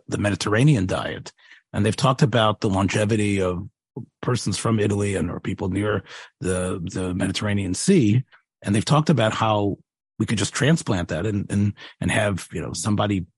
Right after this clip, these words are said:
<laughs> who comes from Ireland or somebody who comes from Eastern Europe just adapt that diet and, and that'll work for them. I think based on what we're both saying, eh, it might not be working. <laughs>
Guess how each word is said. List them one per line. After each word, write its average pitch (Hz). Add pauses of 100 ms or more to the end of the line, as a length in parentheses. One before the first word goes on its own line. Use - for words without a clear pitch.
(120)
<laughs> -
who 127
comes 104
from 98
Ireland 95
or 92
somebody 104
who 92
comes 110 (280)
from 98
Eastern 113
Europe 156
just -
adapt 107
that 95
diet 113
and, 87
and 104
that'll 101
work 160
for 127
them. 80 (640)
I -
think 147
based 127
on 110
what 107 (340)
we're 107
both 113
saying, 95
eh, 160
it 170
might 175
not 208
be 208
working. 208 (280)
<laughs> -